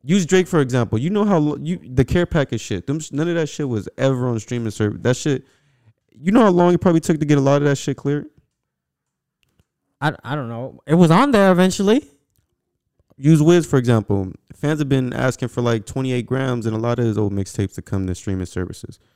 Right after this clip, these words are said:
Speaker 2: But
Speaker 1: It's
Speaker 2: does he even have it is the question. If he doesn't have it, of course it's not gonna be on the streaming
Speaker 1: Well, it's on
Speaker 2: platforms.
Speaker 1: Sa-, it's on SoundCloud because SoundCloud is for free. You don't really
Speaker 2: Well,
Speaker 1: get
Speaker 2: then you
Speaker 1: paid.
Speaker 2: can get it on Sound-, I'm just saying there's other outlets.
Speaker 1: But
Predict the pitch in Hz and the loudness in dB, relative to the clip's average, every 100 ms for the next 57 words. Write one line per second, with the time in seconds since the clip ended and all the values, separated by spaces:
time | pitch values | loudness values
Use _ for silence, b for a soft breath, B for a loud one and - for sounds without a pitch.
0 | _ _ - 151 175 110 170 175 190 175 | _ _ -12 0 0 2 2 4 2 4
1 | 156 202 220 156 131 120 - - _ _ | 4 4 4 4 4 0 -6 -16 _ _
2 | _ - 156 214 220 151 120 131 160 170 | _ -6 0 2 2 0 -2 2 2 4
3 | 160 147 165 185 135 123 - 208 147 131 | 2 2 2 4 2 0 0 0 2 2
4 | 123 117 120 117 110 - 156 139 113 110 | 2 4 4 2 0 0 2 2 2 0
5 | 113 110 - 110 - 269 - 170 233 139 | 2 2 2 0 0 0 0 -2 0 0
6 | 120 - 120 120 113 123 147 - 120 113 | 0 -2 -4 -2 -2 -4 -4 -4 -4 -4
7 | - _ - 101 - 101 - 143 107 113 | -14 _ -14 -12 -8 -10 -6 -6 -4 -6
8 | 104 143 233 240 226 247 226 226 220 208 | -4 0 2 4 4 2 2 2 4 2
9 | - 202 180 214 214 214 262 - 233 190 | 0 -2 0 2 0 0 -6 0 2 2
10 | 170 185 180 180 202 156 131 - 110 123 | 2 2 0 2 2 2 -2 -2 0 0
11 | 104 | 0